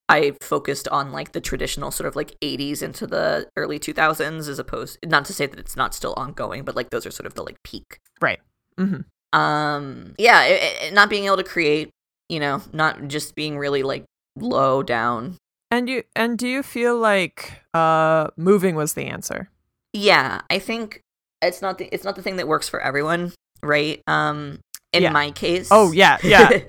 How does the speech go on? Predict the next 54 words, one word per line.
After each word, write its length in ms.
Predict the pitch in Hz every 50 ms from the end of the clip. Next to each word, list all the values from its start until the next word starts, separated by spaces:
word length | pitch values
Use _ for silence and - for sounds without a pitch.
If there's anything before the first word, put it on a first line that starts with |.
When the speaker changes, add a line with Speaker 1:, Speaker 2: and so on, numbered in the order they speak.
| - -
Speaker 1:
<laughs> 160 | - - - - - - - - - -
Speaker 2:
<laughs> 140 | 262 - - - 339 - - - - - - - - - 277 - - - 571 480 392 - -
Uh, 160 | 262 262 254
that 200 | 202 269 262 269
was 220 | 254 240 202 196
not 380 | 208 208 226 254 269 247 - -
what 100 | 185 180
I 140 | 170 160 165
was 160 | 160 160 165
implying, 340 | 170 165 - - 196 220 233
Speaker 1:
Oh, 40 | 220
yeah, 180 | 202 185 165
Speaker 2:
is 60 | 175 180
Speaker 1:
no, 80 | 190
Speaker 2:
that 80 | 170 170
Speaker 1:
I 60 | 208 262
Speaker 2:
that 60 | -
Speaker 1:
just 80 | 277 -
Speaker 2:
was 100 | 170 151
a 80 | 160
universal 540 | 156 156 156 156 151 139 156 160 - - 156
truth. 280 | 151 220 165 151 151 -
That 200 | 180 180 175 160
Speaker 1:
Super. 160 | 196 196 175
Speaker 2:
is 240 | 156 - - 285 -
Speaker 1:
No, 140 | 214 233 226
I 140 | - 208 247
just 120 | 277 254 269
wanna 120 | 285 254
Speaker 2:
you, 60 | 214
Speaker 1:
clarify. 560 | - - 214 196 196 180 - 196 190 170 220
Speaker 2:
when 180 | 214 254 240 277 294 269
you 180 | 285 294 254
move, 580 | 240 254 277 285 330 370 403 427 - 277 - - - 403 -
Speaker 1:
<laughs> 140 | - -
Speaker 2:
you, 280 | - 240 254 262 254 254 214 - -
uh, 460 | 196 208 208 208 208 202 202 180 - - -
you 160 | 226 254 262
are 120 | 247 233
still 360 | 220 - - - 254 240 240
the 140 | 226 220 226
same 380 | 220 - - 208 202 220 233 220
person 480 | - - 202 196 196 - - 156 143
no 120 | 143 147 147
matter 320 | 147 151 156 151 151 151
where 180 | 151 175 - -
you 140 | 185 180 180
Speaker 1:
Right. 320 | 175 160 156 160 - -
Speaker 2:
go. 160 | - - - 190
Speaker 1:
Yeah, 300 | 208 185 156 147 143 135
totally. 540 | - - - 175 170 160 147 151 131 131 - - 160 - - - - 170
In 220 | 202 208 196 202
my 300 | 202 196 202 208 220 240
case, 800 | 226 - - - 175 165 156 143 151 156 - - - - - -